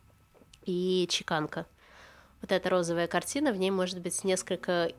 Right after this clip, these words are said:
более четко читаются вот эти вот, а, текстовые какие-то придуманные буквы, которые у нее, в принципе, во всех работах, но вот почему-то вот в этой «Розовой» мне нравится, как они,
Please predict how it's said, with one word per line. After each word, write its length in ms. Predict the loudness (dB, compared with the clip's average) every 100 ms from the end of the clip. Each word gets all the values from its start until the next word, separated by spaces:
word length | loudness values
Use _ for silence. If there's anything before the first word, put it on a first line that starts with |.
| -12
более 380 | 0 2 6 4
четко 400 | 4 0 -2 -4
читаются 640 | -4 -2 0 0 -2 -4
вот 140 | -4 0
эти 280 | 0 0 -6
вот, 300 | -4 -6 -8 -20 -20 -20 -6
а, 680 | 0 2 4 4 4 0 -2
текстовые 960 | -2 2 2 0 -4 -4 0 2 2 0
какие-то 320 | -4 -8 -10
придуманные 600 | -8 -4 -4 -2 0 0 2
буквы, 480 | 0 2 2 2 0
которые 360 | -4 0 0 0
у 40 |
нее, 120 | -4
в 40 | -6
принципе, 420 | -6 -6 -6 -8
во 60 |
всех 240 | -6 -6 -2
работах, 440 | -2 -2 -4 -6
но 140 | -4 -2
вот 180 | -2 -4
почему-то 520 | -8 -4 -4 -4 -6
вот 100 | -4
в 20 | -6
этой 200 | -4 -2
«Розовой» 440 | 0 0 -2 -2
мне 220 | 0 0
нравится, 440 | 0 0 -2 -4 -8
как 200 | -10 -8
они, 360 | -6 -4 -4